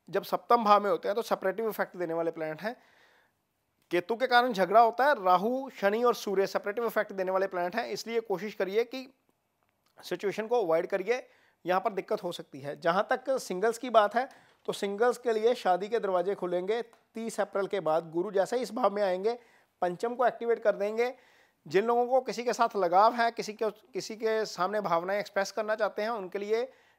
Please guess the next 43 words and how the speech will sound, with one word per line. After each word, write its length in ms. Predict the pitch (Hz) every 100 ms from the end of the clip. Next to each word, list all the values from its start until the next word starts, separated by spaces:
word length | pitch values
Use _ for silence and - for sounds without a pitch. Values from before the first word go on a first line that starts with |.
| -
अप्रैल 360 | 202 - 240 254
के 120 | 240
बाद 260 | 170 190 214
का 80 |
समय 280 | 190 175 196
काफ़ी 360 | 208 160 202 240
अच्छा 320 | - - 180
रहेगा। 280 | 170 175 202
कन्या 280 | - 160 175
राशि 240 | 170 175
के 100 | 180
जातकों 280 | 165 - 175
के 100 | 185
लिए 140 | 196
वहाँ 280 | 214 170 156
पर 300 | 196 233 254 _ _ _ -
हो 80 | 180
सकता 280 | 196 - 208
है 80 |
कि 100 | 220
सामने 300 | 277 175 175
वाला 140 | 185 180
बंदा 220 | 165 175
आपकी 440 | 208 175 156 -
प्रपोजल 360 | 202 165 165 160
को 160 | 165 196
एक्सेप्ट 320 | - 165 -
करे, 280 | 202 220 -
या 340 | 156 190 202 -
ये 220 | 151 175 -
आपके 240 | 156 -
लिए 120 | 196
घर 180 | 170 165
वाले 200 | 190 226
कोई 120 | 226
लड़की 240 | 214 175 214
ढूंढ 220 | 190 190
रहे 160 | 202 208
हैं, 80 |
लड़का 240 | 170 160 190
ढूंढ 220 | 190 180
रहे 120 | 196
हैं, 100 | 233